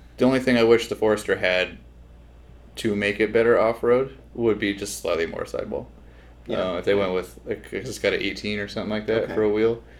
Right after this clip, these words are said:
Speaker 1: And the
Speaker 2: Sure.
Speaker 1: wil-, wilderness is, wildernesses even go down to a seventeen to get a little
Speaker 2: Okay.
Speaker 1: bit more sidewall in the tire.
Speaker 2: Yep.
Speaker 1: That's, I think, its biggest hang up from an off-road perspective. 'Cause I've
Speaker 2: Sure.
Speaker 1: driven it,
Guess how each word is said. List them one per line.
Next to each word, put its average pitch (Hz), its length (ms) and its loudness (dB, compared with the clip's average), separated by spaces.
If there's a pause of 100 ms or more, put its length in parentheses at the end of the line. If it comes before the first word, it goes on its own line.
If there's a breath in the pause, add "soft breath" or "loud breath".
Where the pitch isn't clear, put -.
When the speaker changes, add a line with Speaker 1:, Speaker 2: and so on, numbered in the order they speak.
(200 loud breath)
Speaker 1:
And 104 120 -4
the 95 60 0
Speaker 2:
Sure. 95 160 -2
Speaker 1:
wil-, 107 240 0
wilderness 107 460 4
is, - 480 -8 (300)
wildernesses 95 1160 -6
even 95 220 -8
go 95 140 2
down 90 260 -4
to 82 100 -4
a 80 60 -2
seventeen 98 560 -6
to 98 60 -6
get 95 180 -2
a - 20 -6
little 95 160 -2
Speaker 2:
Okay. 85 60 0
Speaker 1:
bit - 40 -8
more 87 120 -4
sidewall 92 400 0
in 101 60 -4
the 98 60 -6
tire. 104 200 0
Speaker 2:
Yep. 117 160 -2 (520 loud breath)
Speaker 1:
That's, 101 200 0
I - 120 0
think, 107 200 -2
its 98 160 -2
biggest 101 380 2
hang 98 160 -2
up 101 160 -4
from 90 120 -8
an - 60 -8
off-road 92 380 -4
perspective. 113 540 -2
'Cause 127 120 0
I've 143 100 6
Speaker 2:
Sure. 127 80 -4
Speaker 1:
driven 120 200 4
it, 117 140 2